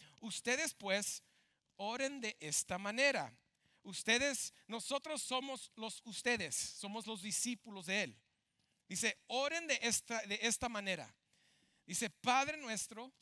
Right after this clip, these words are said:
que estás en los cielos, santificado sea tu nombre." Santificado sea tu, tu nombre. Vamos a decir que estamos reconociendo su grandeza.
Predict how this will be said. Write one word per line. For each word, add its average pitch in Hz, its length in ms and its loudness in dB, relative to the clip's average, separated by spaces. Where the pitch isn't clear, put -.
que 190 100 -2
estás 208 420 0
en 240 60 -6
los 233 120 -6
cielos, 185 520 -2
santificado 196 760 2
sea 190 220 0
tu - 120 -16
nombre." 127 400 -14
Santificado 220 800 4
sea 226 180 2
tu, 208 160 -14
tu 185 260 -14
nombre. 147 340 -12
Vamos 277 220 0
a 339 60 6
decir 285 360 2
que 285 80 0
estamos 269 420 0
reconociendo 240 1900 -2
su 247 640 -6
grandeza. 220 800 0